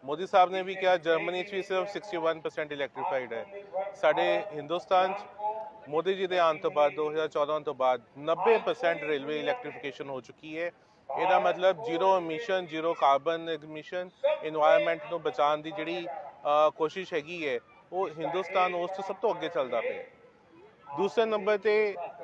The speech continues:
ਜਿਹੜਾ ਅਸੀਂ ਅਗਰ ਮੋਗੇ ਦੀ ਗੱਲ ਕਰੀਏ, ਮੋਗਾ ਸਾਡਾ ਰੇਲਵੇ ਸਟੇਸ਼ਨ ਅੰਗਰੇਜ਼ਾਂ ਦੇ ਟਾਈਮ ਦਾ ਬਣਿਆ ਹੋਇਆ ਸਟੇਸ਼ਨ ਹੈ। ਉਸ ਤੋਂ ਬਾਅਦ ਇਸ ਤੇ ਕਦੀ ਵੀ ਕੋਈ ਵਰਕ ਨਹੀਂ ਹੋਇਆ।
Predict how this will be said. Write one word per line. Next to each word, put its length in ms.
ਜਿਹੜਾ 360
ਅਸੀਂ 240
ਅਗਰ 160
ਮੋਗੇ 300
ਦੀ 160
ਗੱਲ 160
ਕਰੀਏ, 380
ਮੋਗਾ 520
ਸਾਡਾ 340
ਰੇਲਵੇ 320
ਸਟੇਸ਼ਨ 400
ਅੰਗਰੇਜ਼ਾਂ 400
ਦੇ 100
ਟਾਈਮ 240
ਦਾ 100
ਬਣਿਆ 280
ਹੋਇਆ 200
ਸਟੇਸ਼ਨ 340
ਹੈ। 440
ਉਸ 120
ਤੋਂ 180
ਬਾਅਦ 260
ਇਸ 260
ਤੇ 140
ਕਦੀ 240
ਵੀ 120
ਕੋਈ 220
ਵਰਕ 320
ਨਹੀਂ 140
ਹੋਇਆ। 240